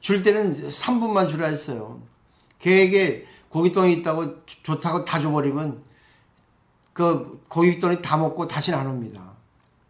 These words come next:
남이 원하는 거는 다 주면 안 돼. 어? 삼 등분 나눠가지고 좀 주고 또 오면 또 주고 또 주고 이렇게 하라는 얘기죠. 멋지죠?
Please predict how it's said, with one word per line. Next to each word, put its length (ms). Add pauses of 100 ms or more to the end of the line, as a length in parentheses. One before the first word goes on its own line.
(420)
남이 200
원하는 400
거는 380 (300)
다 180
주면 240
안 180
돼. 320 (1080)
어? 300
삼 260
등분 240
나눠가지고 800
좀 220
주고 420 (680)
또 140
오면 200
또 140
주고 420 (380)
또 140
주고 360
이렇게 560
하라는 340
얘기죠. 380 (560)
멋지죠? 580